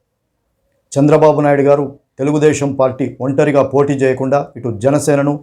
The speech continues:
ఇటు బీజేపీని కూడా పొత్తులో కలుపుకొని సీట్ల పంపకం కూడా చేయడం వల్ల చాలామంది తెలుగుదేశంలో ఉన్నటువంటి చాలామంది సీనియర్లకి దాదాపు ముఖ్యమైనటువంటి పది మందికి టికెట్లు రాలేదు.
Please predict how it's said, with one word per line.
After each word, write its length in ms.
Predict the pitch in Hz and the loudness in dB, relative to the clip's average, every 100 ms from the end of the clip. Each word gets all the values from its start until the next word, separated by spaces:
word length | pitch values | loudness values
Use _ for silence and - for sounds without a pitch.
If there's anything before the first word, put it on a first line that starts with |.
| _ | _
ఇటు 120 | 120 | -8
బీజేపీని 580 | 113 147 151 151 143 135 | -2 2 2 2 0 -4
కూడా 340 | 131 135 - _ _ | 0 -2 -2 _ _
పొత్తులో 320 | 139 139 160 143 | -8 0 2 4
కలుపుకొని 540 | 139 143 147 151 151 - | 2 2 -2 -2 -4 -12
సీట్ల 280 | - 151 160 | -10 -6 -2
పంపకం 440 | 139 143 135 135 127 | 0 0 -2 -4 -2
కూడా 260 | 143 135 - | 0 0 2
చేయడం 260 | 139 156 135 | 2 2 2
వల్ల 260 | 135 147 151 _ _ - | 2 2 -2 _ _ -2
చాలామంది 680 | 135 170 160 147 147 139 - _ _ _ _ _ _ _ _ | 2 4 4 0 -2 -4 -8 _ _ _ _ _ _ _ _
తెలుగుదేశంలో 720 | 147 175 170 160 156 151 151 | 2 4 4 2 0 0 0
ఉన్నటువంటి 520 | 143 151 147 147 135 - | 0 -2 -2 -4 -4 -4
చాలామంది 400 | 151 165 156 143 | -2 0 0 -2
సీనియర్లకి 640 | - 160 165 151 127 127 | 0 0 2 2 0 -2
దాదాపు 680 | 110 120 151 156 151 147 - - 131 | -2 -2 2 2 2 0 -4 -10 -10
ముఖ్యమైనటువంటి 760 | - - 190 175 165 156 151 | -10 0 2 2 2 0 -2
పది 280 | - 135 147 | -4 -2 0
మందికి 360 | 160 156 151 139 | 0 -2 -2 -4
టికెట్లు 400 | 165 147 139 139 | -2 -4 -4 -2
రాలేదు. 520 | 123 143 143 160 | 0 0 -2 -4